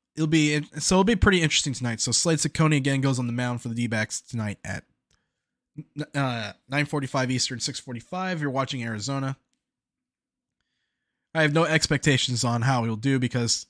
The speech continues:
you should never put expectations on a player in his M L B debut. After watching how Pfaadt pitched against Texas.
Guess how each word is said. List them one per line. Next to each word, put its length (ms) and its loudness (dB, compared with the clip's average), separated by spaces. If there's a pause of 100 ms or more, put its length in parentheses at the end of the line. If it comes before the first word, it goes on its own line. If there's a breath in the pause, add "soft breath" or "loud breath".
you 80 -2
should 260 2
never 220 4
put 160 4
expectations 580 -2
on 120 0
a 20 -2
player 240 -2
in 40 -2
his 140 -4
M 80 -4
L 60 -6
B 160 -8
debut. 420 -12 (1600)
After 260 6
watching 300 8
how 160 4
Pfaadt 380 0
pitched 280 0
against 300 -2
Texas. 600 -6